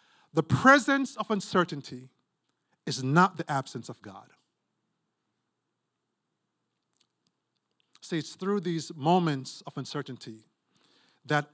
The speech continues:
our rootedness in God should drive us to total dependence on God. See, after meeting with Reality, our church board here, they gathered, uh, nine ministry leaders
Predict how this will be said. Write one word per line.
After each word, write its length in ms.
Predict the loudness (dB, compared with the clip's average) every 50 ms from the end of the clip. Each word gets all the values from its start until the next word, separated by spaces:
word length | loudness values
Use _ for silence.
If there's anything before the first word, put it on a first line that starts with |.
| _ 2
our 220 | 4 6 8 8 6
rootedness 760 | 6 8 10 12 12 12 10 8 4 4 4 2 2 0
in 160 | -4 -6 -4 0
God 380 | 0 0 0 0 -2 -6 -12 -16 _ _ _ _ _ _ _ _ _ _ _ _
should 300 | -8 -4 -2 -2 -2 -2
drive 560 | -2 0 4 6 8 8 10 10 8 6 4
us 420 | 0 -8 -8 -12 -12 -14 -16 -20 _ _ _ _ _ _ _ _ -14
to 80 | -14 -12 _ 0
total 540 | 2 4 4 2 2 -2 -4 -6 -6 -6
dependence 640 | -8 -8 -10 -10 -8 -6 -6 -6 -8 -10 -14 -14 -16 -18
on 120 | -20 -20
God. 180 | -20 -20 -20 -20 -20 _ _ _ _ _ _ _ _ _ _ _ _ _ _ _ _ _ _ _ _ _ _ _ _ _ _ _ _ _ _ _ _
See, 200 | -12 -6 -4 0
after 320 | 4 4 4 4 4 2 2
meeting 320 | 4 4 2 2 2 0
with 220 | 0 -2 -2 -4
Reality, 640 | -4 0 2 2 4 4 2 2 0 -2 -4 -6 -8 -14 _ _ _ _ _ _ _ _ _ _ _ _ -14
our 120 | -14 -10
church 340 | -4 0 0 0 0 -2 -4
board 160 | -4 -4 -4
here, 460 | -6 -8 -6 -4 -4 -2 -4 -4 -8 -12 _ _ _ _ _ _ _ _ _ _ _
they 140 | -4 -4 0
gathered, 500 | 4 6 6 6 6 4 2 2 0 -2
uh, 340 | -4 -4 -2 -4 -4 -6 -10 -14 -18 -18 -12
nine 460 | -8 -4 0 2 2 4 4 4 2
ministry 340 | 2 0 0 -2 -4 -6 -4
leaders 560 | -4 -2 -2 -4 -4 -6 -8 -10 -10 -12 -14